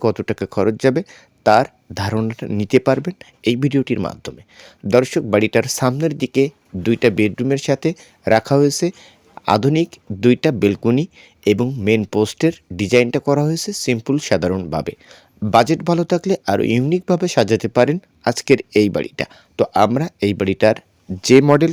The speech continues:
করেছি, আপনারাও চাইলে এই ধরনের ডিজাইন করতে পারেন। দর্শক, মেন গেট থেকে কোনো সিঁড়ি উঠানো হয় নাই, মেন গেটটা রাখা হয়েছে খোলামেলা। তো মেন গেট দিয়ে বাড়িটার ভিতরে প্রবেশ করব। দর্শক, এখনও বাড়িটার কাজ কমপ্লিট করা হয় নাই,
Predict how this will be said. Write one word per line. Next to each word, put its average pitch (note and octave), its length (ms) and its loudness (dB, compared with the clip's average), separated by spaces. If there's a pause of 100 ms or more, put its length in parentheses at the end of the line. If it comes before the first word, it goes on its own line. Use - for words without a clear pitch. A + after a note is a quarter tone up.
করেছি, E3 320 2 (440)
আপনারাও B2+ 360 0 (100)
চাইলে D#3+ 300 4
এই B2 260 4
ধরনের D3 300 -2 (360)
ডিজাইন A2 260 4 (100)
করতে D3 280 0
পারেন। G1+ 200 -4 (400)
দর্শক, C3 380 2 (220)
মেন G#2+ 240 2
গেট A2+ 220 2
থেকে - 180 -2 (100)
কোনো C#3+ 160 -2
সিঁড়ি A2+ 320 0 (280)
উঠানো A2 320 2
হয় D3 220 0
নাই, G3+ 100 -2 (340)
মেন G#2 240 2
গেটটা B2+ 340 2
রাখা D3 220 -2
হয়েছে E3+ 260 0 (280)
খোলামেলা। F#2 460 2 (400)
তো - 80 -2
মেন B2 200 4 (100)
গেট G2+ 240 4
দিয়ে D#3+ 180 4
বাড়িটার C3+ 380 4
ভিতরে A#2 340 0
প্রবেশ C3+ 260 -2 (100)
করব। D#3 180 0 (400)
দর্শক, A2+ 400 2 (260)
এখনও F#3+ 320 -4
বাড়িটার C3+ 400 2
কাজ B2+ 120 4 (120)
কমপ্লিট A2 420 0
করা D3 200 4
হয় D#3+ 180 -2
নাই, G3+ 100 -4